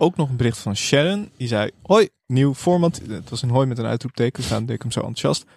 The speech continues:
"Hoi, nieuw format idee hier. Wandelend door Portugal met mijn lang levende liefde match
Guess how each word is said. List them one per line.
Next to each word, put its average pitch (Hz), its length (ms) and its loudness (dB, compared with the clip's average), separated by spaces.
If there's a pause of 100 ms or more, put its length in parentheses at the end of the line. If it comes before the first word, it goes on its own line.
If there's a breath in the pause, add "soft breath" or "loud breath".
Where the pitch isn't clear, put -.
"Hoi, 226 220 4 (460 loud breath)
nieuw 160 180 4
format 185 380 4
idee 131 280 4
hier. 143 240 0 (260)
Wandelend 180 400 4
door 120 140 2
Portugal 165 420 0
met 113 180 -2
mijn 104 160 0
lang 123 260 0
levende 135 360 0
liefde 135 320 -2
match 107 440 -4